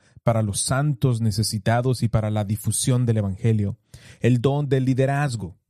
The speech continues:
visión, di-, dirección, organización y gestión. El don de la misericordia, la tierna interacción con los santos que demuestra el amor de Cristo de forma tangible y humilde.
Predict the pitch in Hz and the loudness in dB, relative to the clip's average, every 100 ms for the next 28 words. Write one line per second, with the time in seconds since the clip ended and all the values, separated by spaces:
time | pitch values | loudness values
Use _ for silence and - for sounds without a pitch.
0 | - 107 101 107 - 127 131 139 127 101 | -10 -4 -2 -2 -4 2 4 4 2 0
1 | 101 101 117 117 - 120 113 - - 139 | -4 -2 -2 -2 2 2 2 0 -4 0
2 | 139 139 113 104 104 101 110 - 139 139 | 2 2 0 -2 -4 -2 -2 -2 0 2
3 | 131 113 - 104 110 - 151 147 123 95 | 2 -2 -6 -4 -2 -2 0 2 2 -2
4 | - _ _ _ _ _ _ _ _ - | -10 _ _ _ _ _ _ _ _ -20
5 | - _ _ _ - 131 156 165 160 151 | -20 _ _ _ 0 2 2 0 0 0
6 | 139 135 127 - 170 151 107 82 _ _ | 0 0 -2 0 0 0 -4 -8 _ _
7 | - - - 113 110 143 143 143 160 160 | -20 -20 -4 -2 0 0 0 -2 -4 -2
8 | 131 117 104 95 - 139 135 151 170 139 | -2 -2 -4 -4 -4 0 2 2 2 0
9 | 110 101 - 143 147 170 143 - 104 104 | 0 -2 -2 -2 0 0 0 0 0 2
10 | 135 131 147 127 110 131 135 123 - - | 2 2 2 0 2 2 2 -2 -4 0
11 | 156 165 - 151 131 104 131 135 139 - | 4 4 2 -2 0 0 -2 0 -2 -2
12 | 107 101 - 147 135 147 143 _ _ - | -6 -6 0 2 4 4 2 _ _ 0
13 | 117 101 101 92 82 80 | 2 4 4 0 -4 -10